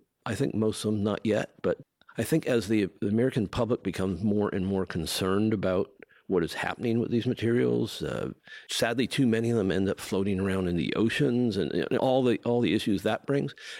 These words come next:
Public opinion, public pressure is going to change. Kinda like what happened,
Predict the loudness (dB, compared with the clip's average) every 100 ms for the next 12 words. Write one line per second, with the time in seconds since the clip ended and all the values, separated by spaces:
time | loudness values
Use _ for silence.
0 | -6 -2 2 2 0 -2 0 2 2 0
1 | 0 -2 -4 -4 -4 -4 -6 -4 -6 -6
2 | -4 -4 -4 -4 -8 -8 -18 _ -20 -20
3 | -6 -2 0 0 0 -2 2 4 4